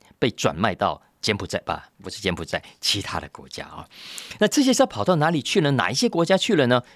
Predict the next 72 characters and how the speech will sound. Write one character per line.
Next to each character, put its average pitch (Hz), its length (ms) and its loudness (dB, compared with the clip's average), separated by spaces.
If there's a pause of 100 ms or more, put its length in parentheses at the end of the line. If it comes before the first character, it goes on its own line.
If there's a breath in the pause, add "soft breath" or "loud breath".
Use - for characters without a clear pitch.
(280 soft breath)
根 196 240 8
据 151 260 2
我 107 120 2
看 139 180 -2
到 104 140 2
的 92 80 -4
是 104 140 -4
《金 - 140 -2
融 123 160 2
时 - 160 -4
报》 104 200 0
的 80 80 -8
报 92 240 0
道， 78 320 -10
他 117 120 -2
认 117 180 2
为 85 120 0
最 - 240 0
可 - 180 -6
能 73 140 -14 (180)
是 - 160 -12
丹 85 200 -6
麦， 87 180 -6 (560 soft breath)
因 247 180 4
为 165 160 4
啊， 76 160 -8 (280 soft breath)
丹 240 140 2
麦 226 180 4
的 208 80 -2
电 170 220 -2
动 113 140 0
车 104 160 -4
在 101 120 -4
欧 104 180 -2
洲 107 160 -2
价 - 240 -2
格 - 100 -12
是 90 140 -10
最 - 180 -2
贵 78 200 -10
的， - 120 -18 (320 soft breath)
而 202 120 6
且 147 160 -2
丹 226 200 2
麦 220 220 2
的 90 140 -2
官 156 340 0
方 147 240 0
数 - 220 -4
据 107 120 -6
显 87 160 -10
示， - 220 -8 (380 loud breath)
丹 262 120 4
麦 233 140 4
挂 233 220 2
牌 95 160 -8
的 101 80 -4
电 127 180 0
动 110 160 -2
车 101 160 -4
数 123 380 0
量， 110 160 0 (320)
就 127 100 -4
是 107 80 -6
挂 151 240 0
牌 - 140 -10
的 90 80 -10
电 107 160 -2
动 87 100 -4
车 98 120 -8
数 92 200 -6
量， 87 140 -2